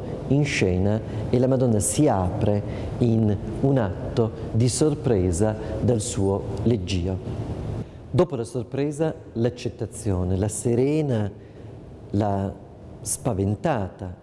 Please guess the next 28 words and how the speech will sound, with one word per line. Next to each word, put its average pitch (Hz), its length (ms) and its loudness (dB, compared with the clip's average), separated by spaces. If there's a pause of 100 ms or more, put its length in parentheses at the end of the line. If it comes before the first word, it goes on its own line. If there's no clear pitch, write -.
accettazione 113 840 0
di 95 120 0
quanto 104 260 0
accaduto 120 800 -2 (260)
in 131 120 2
un 156 80 2
dipinto 139 840 -2
che 123 120 -4
rappresenta 113 440 0
una 110 120 4
delle 101 180 4
icone 104 680 0
della 104 200 -4
nostra 104 320 -2
memoria, 98 580 0 (360)
cioè 127 480 0
l'Annunciazione 110 1080 0 (300)
di 120 140 0
Recanati, 101 520 -2
l'Annunciazione 107 600 2
col 101 220 0
gatto. 98 560 -4 (340)
Qui 139 340 2 (140)
vediamo 110 380 0
la 107 80 2
Madonna 123 460 2
ritratta 101 680 -4 (320)
nell'intima 101 1700 2